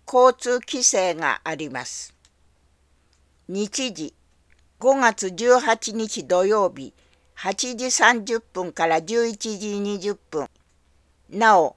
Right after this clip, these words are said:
八時からオープニングセレモニー。場所、高岡市礫電地崎、庄川左岸七点零キロメートル付近、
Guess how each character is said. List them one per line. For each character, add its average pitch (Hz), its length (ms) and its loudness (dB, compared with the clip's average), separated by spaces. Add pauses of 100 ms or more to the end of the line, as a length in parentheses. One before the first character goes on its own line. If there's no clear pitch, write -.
(140)
八 233 400 -4
時 233 120 -6
か 180 200 4
ら 156 320 2
オ 240 180 8
ー 240 60 8
プ 240 180 2
ニ 226 160 -4
ン 214 140 -6
グ 208 120 -4
セ 202 200 -2
レ 196 140 2
モ 156 200 -4
ニ 127 380 -12 (680)
ー。 - 40 -16
場 165 180 -2
所、 208 340 4 (840)
高 240 400 6
岡 233 240 4
市 185 180 -4
礫 180 380 -4
電 196 440 0
地 170 160 -10
崎、 190 680 0 (800)
庄 254 300 6
川 247 340 6
左 214 220 0
岸 214 340 2 (160)
七 233 380 6
点 180 300 0
零 226 240 2
キ 226 160 -6
ロ 220 160 2
メ 220 180 0
ー 208 60 -2
ト 202 160 -2
ル 202 100 -4
付 - 160 -14
近、 165 300 -10